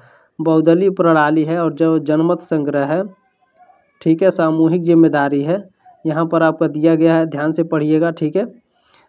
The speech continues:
अ, देखिए, मैं, अ, बहुत ही आसान प्रश्न था ये, मैं इसे आपको समझाने का प्रयास करता हूँ। देखिए, सैंतालीस नंबर प्रश्न आपको बहुत ध्यान से देखिएगा। मैं यहाँ पहले उत्तर आपको दिखा देता हूँ, पहले प्रश्न देख लीजिए आप,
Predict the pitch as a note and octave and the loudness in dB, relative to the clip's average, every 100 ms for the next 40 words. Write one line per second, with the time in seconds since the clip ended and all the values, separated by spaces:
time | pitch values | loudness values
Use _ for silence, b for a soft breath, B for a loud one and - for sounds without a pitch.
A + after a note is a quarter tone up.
0 | - D#3 F3 F#3 F#3+ F#3+ F#3+ - E3+ D#3 | -6 0 0 2 0 2 0 0 0 0
1 | D#3 E3+ F#3+ F#3+ E3+ E3+ E3+ E3+ E3 - | 2 2 2 0 0 0 -2 0 -4 -4
2 | D3 E3 E3+ D#3 D3+ D#3 D3+ D#3+ D#3 C#3 | -4 -2 0 0 0 -2 -4 -6 -4 -4
3 | C3+ D3+ D3 C#3 D3 C#3 - C3 C#3+ D3 | -4 -4 -4 -4 -4 -4 -6 -6 -6 -4
4 | C#3+ C3 B2 A2+ - _ _ _ _ _ | -4 -6 -8 -12 -12 _ _ _ _ _
5 | _ _ _ _ - D#3 D3+ D3+ E3 E3 | _ _ _ _ -4 -2 0 0 0 2
6 | E3 D#3+ E3 D#3+ D#3+ D3+ D3+ F3+ D#3 D#3+ | 2 0 -2 -4 -4 -4 -4 -4 -2 -2
7 | D#3 D3+ D3 C#3 C3 B2+ A#2 - C#3+ C#3+ | -2 -4 -4 -6 -6 -6 -6 -8 -6 -4
8 | D3+ D3+ D3+ D3 D3 C#3+ D3+ C3+ B2+ C3+ | -4 -4 -2 -2 -2 -2 -4 -4 -4 -8
9 | C3 C3 B2+ B2 B2+ C#3 F#3 - - D#3 | -8 -8 -8 -8 -8 -8 -10 -12 -6 -2
10 | E3 F3 E3+ D3 C#3 C3 C3+ B2+ C#3 | 0 0 -2 -2 -4 -4 -6 -4 -4